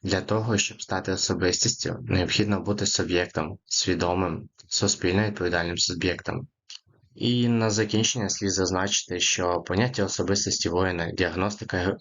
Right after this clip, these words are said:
індивідуально-психічних особливостей впливають із того, що діє, діє на нього, які стосунки і яке соціальне оточення у нього в основі.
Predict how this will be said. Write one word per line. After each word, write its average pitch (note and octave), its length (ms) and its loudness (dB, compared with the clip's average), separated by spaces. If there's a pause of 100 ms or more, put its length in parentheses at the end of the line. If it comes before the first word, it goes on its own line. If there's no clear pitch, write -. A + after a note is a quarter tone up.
індивідуально-психічних F#2+ 1080 0
особливостей F2 640 0 (380)
впливають G2 500 0
із - 300 -8 (160)
того, G#2+ 280 2
що - 180 0
діє, G2 520 2 (1000)
діє G2 600 2
на F#2+ 180 0
нього, G2 380 0 (260)
які G2+ 200 0
стосунки G#2+ 540 0
і G2+ 140 2
яке G2 200 -4
соціальне G#2 600 -2
оточення F#2 540 0
у F2+ 40 -2
нього F#2 280 0
в F2 100 -4
основі. E2+ 420 0